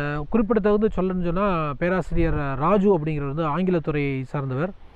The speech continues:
அவர் வந்து எனக்கு ஆக்கமும் ஊக்கமும் வந்து அளித்தார் வந்து. "அப்பா, நீ, பிச்சு, நீயும் வந்து ஒரு கல்லூரி பேராசிரியராக வரணும், அதுவும் நம்ம காலேஜுக்கே வரணும்" அப்படிங்கக்கூடிய அந்த விதையை வந்து மனசுக்குள்ள விதைச்சது வந்து அந்த பேராசிரியர் ராஜு அவர்கள் தான்.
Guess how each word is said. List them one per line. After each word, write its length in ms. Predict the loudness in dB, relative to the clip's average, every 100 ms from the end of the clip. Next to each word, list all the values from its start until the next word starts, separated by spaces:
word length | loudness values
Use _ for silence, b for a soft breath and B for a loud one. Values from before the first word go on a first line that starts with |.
| B B B B B
அவர் 300 | 2 4 4
வந்து 360 | 4 4 4
எனக்கு 320 | 2 0 -2
ஆக்கமும் 380 | 0 0 0 0
ஊக்கமும் 320 | 0 0 -2
வந்து 440 | -2 -2 -2 -2 -2
அளித்தார் 400 | -2 -2 -2 -4
வந்து. 240 | -4 -6 -10 B B B B B
"அப்பா, 380 | 2 4 2 0
நீ, 160 | 2
பிச்சு, 460 | 2 2 0 2 4
நீயும் 280 | 6 6 4
வந்து 560 | 4 4 4 6 4
ஒரு 180 | 2 0
கல்லூரி 320 | 0 4 4
பேராசிரியராக 600 | 2 0 -2 -2 -2 -2
வரணும், 220 | -2 -2
அதுவும் 180 | -2 -2
நம்ம 240 | -2 0 0
காலேஜுக்கே 400 | 0 0 0 0
வரணும்" 360 | 0 -2 -6 -2
அப்படிங்கக்கூடிய 520 | 0 0 0 -2 0
அந்த 160 | -2 0
விதையை 300 | 2 4 4
வந்து 280 | 2 2
மனசுக்குள்ள 320 | 0 0 -2 -2
விதைச்சது 580 | 0 0 0 0 0
வந்து 440 | 0 2 2 2 0
அந்த 200 | -2 -4
பேராசிரியர் 580 | -2 -2 -2 -2 -4 0
ராஜு 280 | 0 2
அவர்கள் 300 | 0 0 -2
தான். 160 | -2